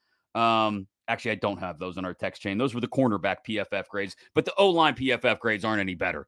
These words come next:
I mean, down in the forties and fifties. I think there may have been a single guy in the sixties in there.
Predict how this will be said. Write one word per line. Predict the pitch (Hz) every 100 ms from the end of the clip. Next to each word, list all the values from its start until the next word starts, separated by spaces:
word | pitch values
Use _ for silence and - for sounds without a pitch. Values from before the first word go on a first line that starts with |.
| _ _ -
I | 127
mean, | 135 123 -
down | 135 139
in | 131
the | 110
forties | - 143 135 101 78 - - _ -
and | 107 107 104 -
fifties. | 160 143 - 87 73 - - _ -
I | 123
think | 110
there | 107 95 _ _ -
may | 98 131
have | 160 127
been | 160 151 139 -
a | 131
single | - 165 165 151
guy | 151 147
in | 151
the | 147
sixties | - 160 - 151 135
in | 151
there. | 160 160